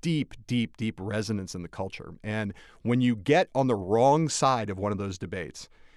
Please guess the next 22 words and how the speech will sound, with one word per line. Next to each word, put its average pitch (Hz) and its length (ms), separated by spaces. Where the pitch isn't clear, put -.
even 185 460
in, 123 380
you 127 100
know, 113 200
in 117 60
our 113 120
common 131 360
everyday 110 340
lives, 110 520
you 117 80
can 113 120
find 107 240
yourself 98 260
in 95 80
pretty 90 180
deep 87 180
trouble. - 380
If - 160
you're 262 280
a 123 80
Republican 170 880
or 107 180